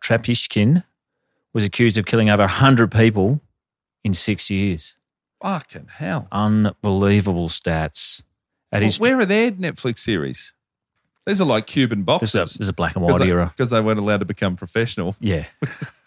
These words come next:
Speaker 2: It's all these champs no one knows about.
Speaker 1: Oh, there's heaps like that. Um,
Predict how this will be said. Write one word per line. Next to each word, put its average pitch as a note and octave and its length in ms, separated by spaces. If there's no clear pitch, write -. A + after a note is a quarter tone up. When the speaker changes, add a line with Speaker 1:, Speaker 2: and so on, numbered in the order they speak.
Speaker 2:
It's - 100
all D#3 100
these G2+ 180
champs C#3+ 460
no B2+ 120
one A2+ 100
knows E3+ 240
about. G#2 260
Speaker 1:
Oh, G2 100
there's D#2+ 200
heaps - 320
like - 160
that. E2 240
Um, F2+ 400